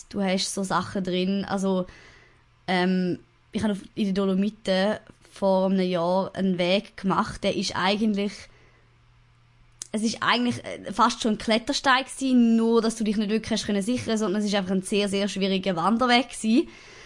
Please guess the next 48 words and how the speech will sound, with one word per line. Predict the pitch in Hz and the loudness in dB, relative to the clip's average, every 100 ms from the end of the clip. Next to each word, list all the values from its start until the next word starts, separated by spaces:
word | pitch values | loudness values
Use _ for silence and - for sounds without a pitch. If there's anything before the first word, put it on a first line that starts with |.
| - | -8
Es | - 226 | -2 0
hat | 240 240 | 2 2
dann | 226 | 2
teilweise | 226 202 214 220 | 4 4 2 -2
schon | - 233 | -2 -2
auch, | - 214 214 214 214 - | 2 4 6 4 0 2
ähm, | 208 208 208 202 202 208 - _ _ - - _ | 2 4 4 2 2 0 -4 _ _ -18 -18 _
Seil | - 226 196 208 | -4 2 4 2
gehabt, | 202 - 196 220 277 | -4 -2 2 4 4
aber | 226 208 | 2 0
halt | 202 | 0
nicht | 202 | -2
überall. | 226 262 247 254 294 | -2 0 4 4 4
Und | - 220 | 0 -2
wir | 220 | 0
haben | 220 | 0
dann | 220 | -2
halt | 208 196 | -2 -2
gleich | 240 | -4
das | 240 | -4
Klettersteigset | - 226 226 - 208 214 - 214 202 - | -2 -2 -4 -2 -2 -2 -2 -4 -4 -2
mitgenommen | 220 226 - 226 214 233 - - - _ _ | -2 -2 -6 -4 0 -2 -4 -18 -20 _ _
und | 240 233 | 2 4
uns | 233 | 2
teilweise | - 214 208 202 | 2 2 2 -4
gesichert. | - 202 202 208 202 214 - - | -6 -6 -4 -2 -2 -2 -8 -2
Aber | 214 | 2
an | 214 | 2
gewissen | 226 214 | 2 -4
Stellen | 208 220 214 | -2 -2 0
hast | 208 | 0
du | 202 | -2
dich | |
halt | 196 196 | -4 -2
dann | 196 | 0
nicht | 208 214 | -2 -2
können | 226 220 | -2 -2
sichern | 220 185 208 220 | -4 -8 -6 -4
und | 190 196 | -4 -4
dort | 214 | -4
hast | 202 196 | -4 -2
du | |
dann | 208 | 0
wie | 208 | 0
wieder | 202 | 0
müssen | 196 190 | -2 -4
selber | 180 190 196 202 | -4 -2 -2 -2
schauen. | 180 185 208 | -2 -2 -2